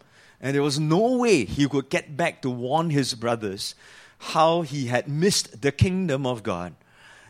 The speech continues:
and how they should not make the same mistake.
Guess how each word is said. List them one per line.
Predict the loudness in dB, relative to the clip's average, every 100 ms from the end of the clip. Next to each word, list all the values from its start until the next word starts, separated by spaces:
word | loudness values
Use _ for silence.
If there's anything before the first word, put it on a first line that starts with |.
| _
and | -4 -4
how | -4 0 2 2 0 0
they | 0
should | 0 -4
not | -6 -8 _ _
make | -4 -2 -4 -10
the | -8
same | -6 -4 -4 -8 -12 _
mistake. | -8 -6 -6 -8